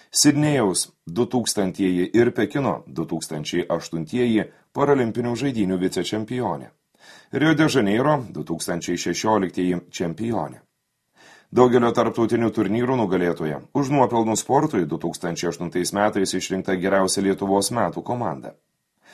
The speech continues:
Rengdamiesi Tokijo paralimpinėms žaidynėms,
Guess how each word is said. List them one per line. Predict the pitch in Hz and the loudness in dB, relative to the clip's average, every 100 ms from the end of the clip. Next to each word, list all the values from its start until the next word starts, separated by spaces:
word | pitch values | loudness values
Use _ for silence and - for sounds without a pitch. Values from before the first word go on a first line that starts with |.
| - - - | -20 -14 0
Rengdamiesi | 135 135 123 123 117 120 | 2 4 4 4 2 2
Tokijo | 117 131 127 117 107 | 2 2 2 2 2
paralimpinėms | 110 107 104 101 101 98 | 2 2 0 0 0 0
žaidynėms, | 98 92 120 131 80 | 0 0 0 -2 -2